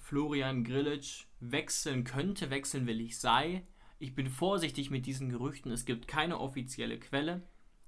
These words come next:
Es gibt Menschen, die behaupten, sie hätten Kontakte und haben uns das zugesteckt. Wir sind da, wie gesagt, skeptisch. Äh, beziehungsweise vielmehr vorsichtig, aber er fehlt heute.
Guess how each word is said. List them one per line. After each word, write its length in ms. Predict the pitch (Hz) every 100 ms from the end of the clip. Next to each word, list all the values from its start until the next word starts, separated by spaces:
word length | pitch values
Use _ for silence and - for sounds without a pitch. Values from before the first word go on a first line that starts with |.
| -
Es 200 | 131 -
gibt 280 | 139 -
Menschen, 460 | 131 127 139 - 127
die 80 | 123
behaupten, 580 | 117 123 143 - - 127
sie 160 | 120
hätten 220 | 123 127 117
Kontakte 560 | 120 117 135 - -
und 120 | 131
haben 200 | 120 117
uns 140 | 120 120
das 160 | 117
zugesteckt. 520 | - 190 185 - 156 127
Wir 80 |
sind 160 | 123 135
da, 120 | 123
wie 100 | 123
gesagt, 300 | 117 113 110
skeptisch. 640 | - 165 170 - 180 - - - - - - - - -
Äh, 120 | 127 123
beziehungsweise 640 | 127 - 135 123 117 113
vielmehr 320 | 113 120 107
vorsichtig, 720 | 104 - 185 127 117 151 147 -
aber 300 | 95 143 -
er 100 | 131
fehlt 480 | - 160 165 160 127
heute. 340 | 123 123 -